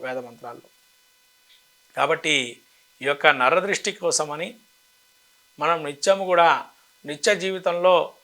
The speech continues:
మన ఎదుగుదలను చూడరు కాబట్టి, ఆ యొక్క ఎదుగుదలను చూస్తూ ఓర్పు, సహనం అనేటువంటి ఉండదు కాబట్టి, నరదోష-, నరదృష్టి దోషానికి హనుమంతుడి యొక్క ఆరాధన చాలా విశేషమైనటువంటిది అని చెప్తూ,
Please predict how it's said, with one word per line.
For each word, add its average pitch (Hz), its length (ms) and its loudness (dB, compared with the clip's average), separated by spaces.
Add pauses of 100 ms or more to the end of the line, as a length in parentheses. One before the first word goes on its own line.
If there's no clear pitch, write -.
(340)
మన 165 240 6
ఎదుగుదలను 185 600 2
చూడరు 180 220 4
కాబట్టి, 156 680 2 (600)
ఆ 156 80 4
యొక్క 165 200 6
ఎదుగుదలను 190 480 2 (100)
చూస్తూ 190 280 -6
ఓర్పు, 170 600 0
సహనం 170 380 6
అనేటువంటి 165 360 -2
ఉండదు 160 240 -2
కాబట్టి, 160 500 -4
నరదోష-, 170 680 0
నరదృష్టి 175 400 -2
దోషానికి 156 840 -4 (1300)
హనుమంతుడి 185 520 -2
యొక్క 170 180 4
ఆరాధన 156 460 6 (100)
చాలా 151 160 6
విశేషమైనటువంటిది 135 1160 -6 (500)
అని 131 400 -10
చెప్తూ, 196 440 -14